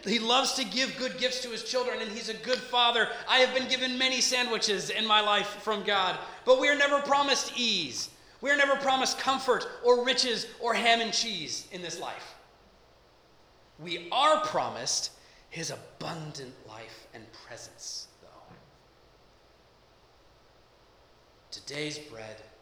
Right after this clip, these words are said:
tomorrow's trust. I want to take just a, a, a few seconds here to think about God's provision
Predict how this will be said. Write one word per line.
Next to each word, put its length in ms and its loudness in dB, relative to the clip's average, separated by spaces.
tomorrow's 600 -10
trust. 500 -12
I 60 -2
want 160 0
to 60 -6
take 160 -4
just 200 -8
a, 200 -6
a, 380 -6
a 40 -14
few 160 -10
seconds 420 -6
here 120 -10
to 100 -14
think 240 -10
about 320 -6
God's 280 -4
provision 500 -12